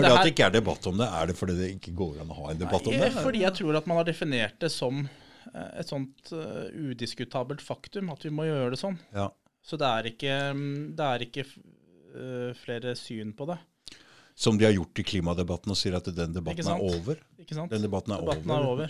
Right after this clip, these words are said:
Speaker 1: Debatten er over. Nå må vi bare, mm.
Speaker 2: Det er som han, eh, Høie sa til, eh, Solvang på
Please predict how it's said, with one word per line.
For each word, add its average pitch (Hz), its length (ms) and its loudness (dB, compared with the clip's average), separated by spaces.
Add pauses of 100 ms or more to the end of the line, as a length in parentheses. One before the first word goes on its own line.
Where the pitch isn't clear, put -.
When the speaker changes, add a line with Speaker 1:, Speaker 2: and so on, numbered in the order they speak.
Speaker 1:
Debatten 104 320 0
er 101 60 0
over. 95 320 -4
Nå 98 200 -4
må 98 100 -2
vi 98 40 -2
bare, 90 420 -2 (220)
mm. 98 320 -8
Speaker 2:
Det - 80 -6
er 135 80 0
som 147 160 -4
han, 131 400 -2
eh, 131 240 -4
Høie 117 360 -4
sa 113 180 -6
til, 113 320 -8
eh, 113 80 -2
Solvang 107 520 -8
på 127 140 -10